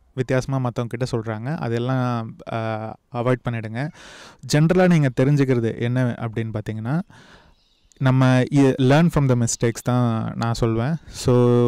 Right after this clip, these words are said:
இட்-, இட்டாலியில என்ன நடந்தது, யூ எஸ்ல இப்போ என்ன நடந்துட்டுருக்கு, இந்தியால இப்போ என்ன நடக்க போகுது, இதெல்லாம் நீங்க தெரிஞ்சுக்கணும்.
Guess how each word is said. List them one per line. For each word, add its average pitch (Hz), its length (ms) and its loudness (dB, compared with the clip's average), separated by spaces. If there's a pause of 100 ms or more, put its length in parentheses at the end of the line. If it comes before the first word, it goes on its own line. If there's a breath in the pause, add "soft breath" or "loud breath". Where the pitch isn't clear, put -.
(460)
இட்-, 135 220 0
இட்டாலியில 165 400 4
என்ன 131 200 4
நடந்தது, 117 560 -2
யூ 143 220 6
எஸ்ல 147 180 2
இப்போ 131 180 4
என்ன 131 180 2
நடந்துட்டுருக்கு, 120 880 0
இந்தியால 143 440 4
இப்போ 139 180 0
என்ன 123 220 0
நடக்க 120 360 0
போகுது, 117 360 -2 (460 loud breath)
இதெல்லாம் 143 360 6
நீங்க 127 280 0
தெரிஞ்சுக்கணும். 113 420 -8